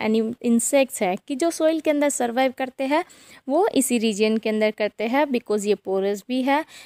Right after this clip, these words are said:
so उनके लिए भी रेस्पिरेशन की प्रोसेस ईजी होगी, as well as जो मूवमेंट होती है वो भी काफ़ी ईजी होगी। The roots of small plants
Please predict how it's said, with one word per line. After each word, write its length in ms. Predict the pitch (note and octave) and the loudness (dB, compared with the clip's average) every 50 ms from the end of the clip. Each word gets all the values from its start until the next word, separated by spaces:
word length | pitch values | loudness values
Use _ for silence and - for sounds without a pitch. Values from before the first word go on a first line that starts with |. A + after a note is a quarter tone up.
| - _ | -20 _
so 200 | - - D4 - - - | 0 0 0 0 0 -2
उनके 300 | B3 A#3+ A#3 A3 - A#3+ | 0 0 0 0 0 -2
लिए 180 | A3+ A3 A3 | 2 2 2
भी 140 | A3+ A3+ C#4+ | 2 2 0
रेस्पिरेशन 640 | C4+ B3+ G3 G3 - - - F#3+ F#3+ - - G#3 G#3+ | 2 2 0 0 -2 -6 -6 -6 -4 -4 -4 -4 -4
की 100 | G#3+ A3+ | -4 -6
प्रोसेस 460 | - - G3 F#3 G#3+ - B3 C4 B3+ - | -4 -2 -4 -4 0 0 0 0 0 0
ईजी 260 | C#4+ C#4+ B3 B3+ C#4+ | 0 0 2 2 2
होगी, 420 | D4 C#4 C4+ C4 B3+ D4 D#4 D#4+ - - _ | 2 2 2 2 2 0 -2 -2 -4 -8 _
as 180 | - G#3 G3+ G3 | -4 -4 -2 0
well 240 | G3+ G3+ F#3+ F#3 A3 | 2 2 2 4 4
as 100 | C#4 C#4+ | 2 2
जो 220 | A#3+ B3 E4 E4+ | 2 0 -2 -2
मूवमेंट 460 | E4 D#4+ D#4+ D#4+ D#4+ D#4+ D#4+ D#4+ - | 0 0 0 0 2 0 0 0 0
होती 280 | D4+ C#4+ C#4+ - D4+ D4+ | 0 -2 0 -2 -4 -4
है 180 | D4 D#4 D#4+ D#4+ | -2 -2 -2 -2
वो 220 | C#4+ A3 G3+ F#3 | -2 -2 -2 -2
भी 140 | F3 F3 A3 | 0 -2 -4
काफ़ी 460 | - - G#3 G3+ G3 - D4+ F4 G4+ - | -4 -4 -6 -6 -6 -4 -4 -4 -2 -2
ईजी 280 | - A3+ G3 F3+ G3 G#3 | -2 -2 -2 0 -2 0
होगी। 400 | - G3 F#3 F#3 F#3 F#3 F3+ F#3+ - _ _ _ _ _ _ _ _ _ _ _ _ _ _ _ _ _ _ _ _ _ _ _ _ _ _ _ _ _ _ _ _ _ _ _ _ _ _ _ _ _ _ G#3 | 0 0 0 0 2 0 0 -2 -4 _ _ _ _ _ _ _ _ _ _ _ _ _ _ _ _ _ _ _ _ _ _ _ _ _ _ _ _ _ _ _ _ _ _ _ _ _ _ _ _ _ _ -4
The 160 | F#3 G#3+ G#3 F#3+ | 0 0 2 4
roots 320 | A#3+ D#4 G#4 A4+ - - - | 4 6 6 4 4 2 2
of 160 | F4+ F4 - | 2 2 2
small 420 | - - - C#4+ C#4+ D4 D#4+ E4+ - _ - | 0 -4 -4 -2 0 0 0 0 -2 _ -2
plants 340 | G#3+ G3+ G#3 A#3 B3 - | -2 0 0 0 -2 -2